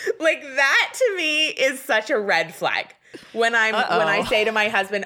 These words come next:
Speaker 1: "Oh, it's gonna be easy. It's no big deal." We both now know, like, slow our roll. Because I will say, like, as much as I'm an advocate of doing less,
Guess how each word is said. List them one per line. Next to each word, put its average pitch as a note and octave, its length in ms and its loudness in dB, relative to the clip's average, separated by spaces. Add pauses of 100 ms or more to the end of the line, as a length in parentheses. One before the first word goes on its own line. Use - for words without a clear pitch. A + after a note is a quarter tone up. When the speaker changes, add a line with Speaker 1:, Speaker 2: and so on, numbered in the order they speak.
Speaker 1:
"Oh, C#5 300 4
it's C#5+ 80 -12
gonna C5 580 2
be D#4 80 -4
easy. F4+ 400 2
It's D4 200 -8
no C4+ 340 2
big C4 320 -6
deal." B3 640 0
We B3 260 -4
both A3 360 2
now G3 360 0
know, F#3+ 500 2
like, E3+ 400 0 (720)
slow F3+ 640 0
our D3+ 280 0
roll. C3 440 -6 (560)
Because C#4+ 640 0 (140)
I E4 160 2
will B4+ 440 2
say, A#3+ 320 2
like, A3+ 260 0
as B3 200 -2
much C4+ 220 -2
as E4 120 -4
I'm C4+ 160 -2
an A#3+ 100 -2
advocate A3+ 420 -2
of G#3+ 140 -6
doing A3+ 320 -4
less, C#4+ 520 -2